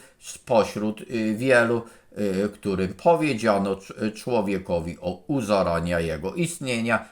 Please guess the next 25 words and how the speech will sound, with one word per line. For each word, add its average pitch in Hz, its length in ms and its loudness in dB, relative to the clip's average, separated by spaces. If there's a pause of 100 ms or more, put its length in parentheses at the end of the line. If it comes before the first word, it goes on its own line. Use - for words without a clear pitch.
a 175 120 0
następnie 113 560 2
przekazano 117 720 2
je 92 180 2
przez - 280 -4
stulecia 135 640 4 (200)
w - 80 -18
świątyniach, 92 1080 0
y, 98 200 -2
ś-, 95 200 -8
y, 104 260 0
świątyń 95 680 0 (240)
przez - 360 -4
wtajemniczone 131 1040 2
albo 87 360 -2
poprzez 87 460 -6
tajemnice, 107 720 2 (340)
albo 98 640 2 (200)
poprzez - 560 0
bezpośrednią 110 880 0
transmisję 76 920 -10
osobistą. 117 680 4 (220)
W - 60 -20
ten 180 240 4
sposób 175 540 2